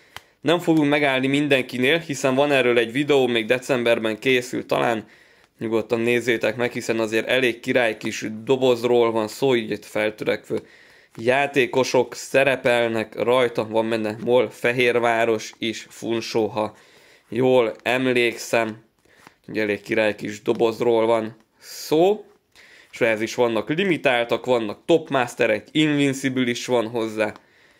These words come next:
úgyhogy teljesen király, el is érkeztünk a topmasterekhez. Nagyon-nagyon, a design az elképesztő szépen él a Rising Star doboznál, nagyon-nagyon király.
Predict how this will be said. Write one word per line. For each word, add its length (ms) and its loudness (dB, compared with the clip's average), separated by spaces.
úgyhogy 340 -10
teljesen 500 -2
király, 320 2
el 80 -2
is 160 -10
érkeztünk 460 -4
a 60 -2
topmasterekhez. 1080 -2
Nagyon-nagyon, 640 0
a 60 2
design 380 0
az 100 0
elképesztő 640 0
szépen 400 -2
él 120 0
a 200 0
Rising 280 -2
Star 280 -2
doboznál, 520 -2
nagyon-nagyon 640 0
király. 440 -4